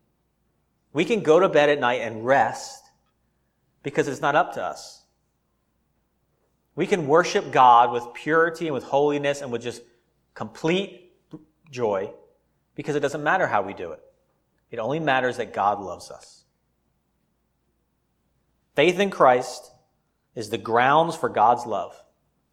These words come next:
Without faith in Christ, you get God's judgment. And what's the point of all this? What's God's purpose in choosing these people that he didn't have to choose? You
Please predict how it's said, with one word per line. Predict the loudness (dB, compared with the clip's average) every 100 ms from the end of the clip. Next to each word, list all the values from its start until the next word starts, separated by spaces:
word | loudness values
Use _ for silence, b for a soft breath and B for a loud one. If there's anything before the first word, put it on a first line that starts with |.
| _ _ _ _ _ _ _ _ _ _
Without | -2 2 2 2
faith | 0 -2
in | 0
Christ, | 0 0 -4
you |
get | -8 -2
God's | -2 -2 -6
judgment. | -6 -6 -10 -20 _ _ _ _ _ _ _ _ _ _ _ _ _ _ _ _ _ _ _ _ _ _ _ _ _ _ -20 -2
And | 0
what's | 0
the | -4
point | 0 2 4
of | 4
all | 4
this? | 2 -6 -12 -18 _ _ _ _ _ _ _ _ _ _ _
What's | -4 4
God's | 6 6
purpose | 4 2 2 0 -2
in | -8 -10
choosing | -6 -6 -4
these | -6 -6
people | -8 -4 -2
that | -2
he | -4
didn't | -4
have | -4 -4
to | -8
choose? | -8 -6 -4
You | -6